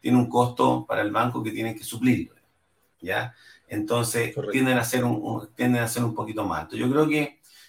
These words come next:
Speaker 1: yo creo que por, por ahí va principalmente la,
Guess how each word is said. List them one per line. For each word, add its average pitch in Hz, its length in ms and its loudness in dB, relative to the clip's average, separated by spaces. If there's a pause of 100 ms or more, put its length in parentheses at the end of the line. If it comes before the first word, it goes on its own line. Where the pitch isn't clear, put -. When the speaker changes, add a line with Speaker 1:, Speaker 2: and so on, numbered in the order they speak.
(140)
Speaker 1:
yo 117 160 -4
creo 131 180 2
que 135 100 0
por, 120 280 0
por 117 180 0
ahí 127 180 4
va 139 240 6
principalmente 127 1040 0
la, 101 680 -2